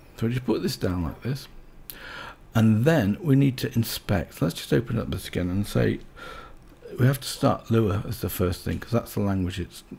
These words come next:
it's using, computer language. So we can ta-, we can say turtle inspect. And what that does is it, it checks the, the block in front of it. So it says it's a recycler, which is just exactly what we want.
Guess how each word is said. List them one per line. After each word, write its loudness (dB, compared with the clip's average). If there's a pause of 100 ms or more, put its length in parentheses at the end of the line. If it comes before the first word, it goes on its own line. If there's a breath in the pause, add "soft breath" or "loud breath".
(140)
it's -6
using, -2 (200)
computer -2
language. -4 (420 loud breath)
So 4
we 6
can 4
ta-, 4
we 4
can 2
say 2
turtle 4 (1400 loud breath)
inspect. -2 (1080 loud breath)
And 0
what 2
that 4
does 0
is -6
it, -10 (240)
it -4
checks 0
the, 0 (140)
the -2
block 2
in 4
front 0
of -4
it. -6 (720 loud breath)
So 2
it 2
says 0
it's -4
a 4
recycler, 0
which -6
is -6
just -6
exactly -4
what -6
we -4
want. -4